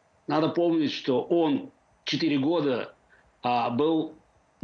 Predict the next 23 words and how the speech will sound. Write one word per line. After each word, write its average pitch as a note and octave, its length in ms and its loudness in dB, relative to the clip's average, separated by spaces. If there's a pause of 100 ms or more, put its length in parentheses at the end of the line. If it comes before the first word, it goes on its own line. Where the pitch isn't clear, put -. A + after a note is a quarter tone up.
(220)
советником D3 580 0
национа-, C3+ 340 0
национальной C#3+ 440 0
безопасности B2+ 580 -2
у A#2+ 60 2
Байдена. A2 440 -4 (500)
И C#3 260 0
во C#3+ 140 0
многом, E3 640 0
эм, C#3+ 220 0
это E3 180 0
его D#3+ 220 2
вина, D3 380 0
что A#2+ 420 0
война C#3 520 0
так A#2+ 220 0
затянулась, C#3+ 540 0
потому B2+ 380 0
что C3 340 -2 (340)
Салливан D3 720 0
был C3 260 2
проводником C3+ 640 2
курса D3 640 0